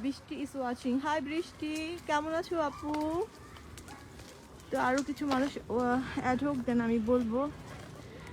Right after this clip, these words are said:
দেখানো কবরস্থান। তো এখানে এই কবরস্থানের ভিতরে রয়েছে বাচ্চাদের জন্য অসাধারণ বিনোদনের ব্যবস্থা। তো আপনারা সবাই লাইভে জয়েন হয়ে যান, কারণ আপনাদের জন্য আমি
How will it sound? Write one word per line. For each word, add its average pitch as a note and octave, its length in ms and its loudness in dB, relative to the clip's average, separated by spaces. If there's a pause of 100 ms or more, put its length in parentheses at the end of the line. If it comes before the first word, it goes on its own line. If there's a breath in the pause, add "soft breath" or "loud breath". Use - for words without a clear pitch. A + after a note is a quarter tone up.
(260 loud breath)
দেখানো C#4+ 580 12
কবরস্থান। C4+ 560 8
তো C4+ 100 6
এখানে D4+ 340 10
এই E4+ 120 10
কবরস্থানের E4 600 10
ভিতরে D4+ 360 6
রয়েছে C#4 300 8
বাচ্চাদের B3 480 4
জন্য C4 180 8
অসাধারণ C4+ 680 4 (680 loud breath)
বিনোদনের C#4 460 12
ব্যবস্থা। C#4 680 10 (1600)
তো - 60 6
আপনারা D4+ 300 8
সবাই D#4 180 8
লাইভে C#4 280 8
জয়েন C4+ 260 8
হয়ে D4 160 6
যান, C#4 240 4 (1800)
কারণ C4 120 4
আপনাদের C4+ 400 8
জন্য C4+ 220 10
আমি B3 340 12